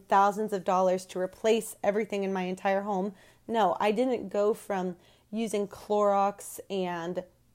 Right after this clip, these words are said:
Fabuloso every day to buying an organic king mattress overnight. <laughs> That's, that would not have happened. We would not be able to afford that. But choose,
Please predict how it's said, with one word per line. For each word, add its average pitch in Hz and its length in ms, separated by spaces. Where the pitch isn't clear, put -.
Fabuloso 185 1080
every 208 320
day 175 340
to 185 420
buying 220 420
an 220 80
organic 196 640
king 196 420
mattress 180 720
overnight. 190 560
<laughs> - 360
That's, 254 380
that 247 480
would 214 360
not 208 420
have 196 200
happened. 175 460
We 202 100
would 185 160
not 196 220
be 208 80
able 190 180
to 185 140
afford 185 440
that. - 280
But 233 400
choose, 277 480